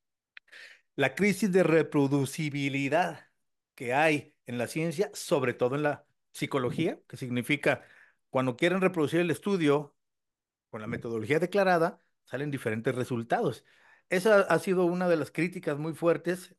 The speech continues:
a-, hacia la ciencia, además de, pues, todas la con-, las controversias con respecto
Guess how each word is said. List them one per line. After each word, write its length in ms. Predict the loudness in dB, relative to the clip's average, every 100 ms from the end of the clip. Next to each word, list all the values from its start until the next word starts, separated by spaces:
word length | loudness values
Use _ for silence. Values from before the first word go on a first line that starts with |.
| -8
a-, 180 | -6 -4
hacia 200 | -2 2
la 100 | 2
ciencia, 380 | 2 0 0 0
además 400 | 0 2 2 2
de, 280 | 2 0 -6 -20 -20 -8
pues, 120 | -6
todas 160 | 0 0
la 140 | 0
con-, 220 | 0 -2 -2
las 160 | -2
controversias 840 | -2 -2 0 2 2 0 -2 -6
con 140 | -2 -4
respecto 800 | -4 -6 -2 -2 -2 -6 -6